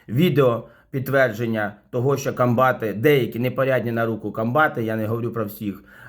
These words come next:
е, загралися у війну, побудували цілу бізнес-імперію корупційну на війні, е, забирають у хлопців, е, заробітні плати,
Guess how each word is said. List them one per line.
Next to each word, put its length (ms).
е, 400
загралися 640
у 80
війну, 300
побудували 600
цілу 300
бізнес-імперію 1040
корупційну 760
на 160
війні, 520
е, 360
забирають 500
у 60
хлопців, 460
е, 440
заробітні 480
плати, 460